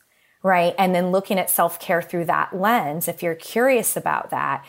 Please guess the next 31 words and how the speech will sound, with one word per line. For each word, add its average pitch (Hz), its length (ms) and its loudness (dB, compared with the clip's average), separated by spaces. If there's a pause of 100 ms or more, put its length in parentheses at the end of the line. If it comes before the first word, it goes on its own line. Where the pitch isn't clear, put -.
(280)
you 202 280 2
can 190 280 -4
make 180 260 0
changes 180 580 -2
that - 300 -2 (240)
really 277 340 0
will 269 300 2
enhance 196 460 -2
your 185 120 0
life 175 320 0
and - 200 -16
help - 240 -4
you 233 100 -2
have 208 200 -4
more 202 180 0
energy, 185 580 -2
feel 247 440 0
better, 226 540 2 (380)
and 208 220 2
feel 254 180 2
better 202 560 4
about 165 300 0
the 180 80 -4
steps - 480 0
that - 120 -4
you're 165 160 -2
taking, 170 600 -4
that - 240 0
they 165 140 2
help 180 360 -2
you, 165 440 2